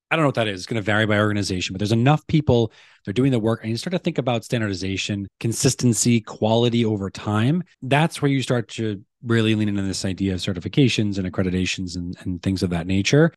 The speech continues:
I'd be intentional about not dedicating massive amounts of resources to it, but just thinking about it in terms of, if I use this framework, I will get a more consistent outcome. When is that? Probably when you hit critical mass in terms of, you know, it's your first ten, fifteen, twenty partners, thirty partners, whatever that might be.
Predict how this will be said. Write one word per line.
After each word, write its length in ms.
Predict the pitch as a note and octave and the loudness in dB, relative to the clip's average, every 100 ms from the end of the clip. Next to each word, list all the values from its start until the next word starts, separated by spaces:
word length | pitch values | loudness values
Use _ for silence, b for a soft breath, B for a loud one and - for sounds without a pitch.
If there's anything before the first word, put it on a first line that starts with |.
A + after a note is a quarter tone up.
| - | 0
I'd 80 | |
be 140 | A#2+ C3 | 2 4
intentional 580 | B2 - D3 - C#3+ B2+ | 4 2 2 2 4 4
about 300 | A2 A2+ G#2+ | 4 2 0
not 160 | A2+ | -2
dedicating 560 | G#2+ G#2 - A2 G2+ G2 | -2 -2 0 0 0 -2
massive 340 | G2 G2 - | -2 -2 -4
amounts 280 | G2+ F#2+ - | -2 -2 -4
of 100 | F2 | -6
resources 480 | F#2+ - B2+ - C3 | -4 0 0 0 -2
to 160 | D3+ | 2
it, 80 | D3+ | 2
but 120 | D3 | 2
just 280 | - G3+ - B B B - | 2 0 -2 B B B -2
thinking 280 | E3+ F3+ E3+ | 0 2 0
about 180 | C#3+ | 2
it 60 | B2+ | 0
in 160 | A#2+ G#2+ | -2 -4
terms 240 | A#2 G#2 | -4 -4
of, 120 | G2+ - | -6 -2
if 260 | D3+ D3 - - | 2 2 2 -2
I 140 | A#2+ | 0
use 560 | A2+ G#2 A2 C3 C3 A2 | 0 -2 0 2 2 0
this 260 | A2+ G#2 | -4 -4
framework, 640 | - F3 F3 B2+ G2 F#2+ - _ _ _ | -4 -2 0 0 -4 -6 -10 _ _ _
I 140 | - C3 | 0 2
will 140 | B2+ | 4
get 160 | B2 A2+ | 4 2
a 80 | |
more 280 | G#2+ A2 A#2 | 2 0 0
consistent 460 | - A2 G#2+ - A2+ | 0 -6 -6 -8 -2
outcome. 360 | A2 - - E2 | -2 -2 -8 -2
When 200 | G#2 A#2 | 0 2
is 160 | G#2+ G#2 | 2 2
that? 320 | A#2+ F3 - - - | 2 2 -2 -16 -20
Probably 460 | - C#3 C3+ C#3 | -4 0 2 4
when 160 | B2+ B2+ | 2 2
you 100 | A#2+ | 2
hit 160 | A#2+ | 0
critical 320 | - A#2 A2 G#2+ | 0 0 0 -2
mass 340 | G#2+ B2+ C3 | 0 0 -2
in 80 | B2 | -4
terms 300 | A#2 A2+ G#2 | -2 -2 -2
of, 180 | G#2 F2+ b b b _ | -4 -6 b b b _
you 60 | - | 0
know, 140 | B2 | 2
it's 120 | G#2+ - | 2 2
your 120 | A2 | 0
first 280 | A2+ A2+ - | 2 0 0
ten, 220 | A2+ A2 | -2 -2
fifteen, 380 | A2 - A2 G#2+ | -6 -4 -4 -4
twenty 280 | G#2+ G#2+ | -4 -4
partners, 380 | G#2 E3+ E3+ D3+ | 0 0 0 -4
thirty 240 | - G#2 G2+ | -4 -4 -2
partners, 340 | C#3+ D#3 C#3 | -2 -2 -2
whatever 280 | A2 G#2+ G#2 | 0 0 0
that 160 | G2+ | -2
might 200 | G2 G2 | -4 -4
be. 320 | - E3 D#3 | -2 0 0